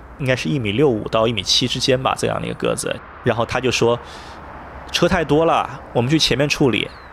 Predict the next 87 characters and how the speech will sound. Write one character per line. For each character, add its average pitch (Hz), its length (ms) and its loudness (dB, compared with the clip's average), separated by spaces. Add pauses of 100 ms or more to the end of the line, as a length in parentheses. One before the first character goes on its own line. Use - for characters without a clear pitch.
好 - 120 0
像 110 100 4
说 117 160 4
了 110 60 2
一 107 40 2
句 117 80 0
这 110 120 2
个 107 100 2
话 - 240 0 (320)
啊， 110 260 2 (120)
当 160 140 2
时 151 120 2
说 156 240 4
的， 147 60 2
他 151 120 0
这 160 120 2
句 143 100 6
话 131 220 2
说 - 180 0
的 131 80 4
非 170 240 2
常 147 160 0
非 139 160 2
常 117 240 0
的， 113 180 4 (400)
就 156 120 -2
是 - 40 -6
可 160 120 2
以， 143 60 4
你 117 120 -2
让， 156 220 2
你 131 100 -4
可 156 100 0
以 160 40 4
感 110 200 0
觉 120 100 -4
到 127 60 2
他 135 120 0
这 135 100 -6
句 135 80 0
话 120 320 0 (380)
特 - 120 -2
别 139 440 2 (180)
比 131 80 -8
较 165 100 4
友 113 240 2
善， 127 220 0
就 113 80 2
很 104 140 0
积 139 160 -2
极 127 120 2
去 117 300 2
想 - 220 0
处 - 160 -2
理 107 80 2
这 - 60 -6
件 107 140 2
事 123 140 2
情 104 160 0
的 107 60 -4
样 101 200 2
子， - 300 -4
那 123 100 0
种 113 120 4
感 98 200 0
觉。 107 220 0 (460)
然 113 100 -4
后 - 100 -6
我 98 120 -4
看 120 280 -4
着 - 240 -2 (460)
就 - 100 0
觉 110 200 4
得 104 240 6
这 - 200 -2
应 123 140 0
该， 120 180 6
这 147 140 -2
个 131 80 0
事 - 120 2
儿 110 40 2
就 104 80 -2
没， 98 200 -2
就 160 200 0
根 185 180 2
本 147 120 4
就 113 340 4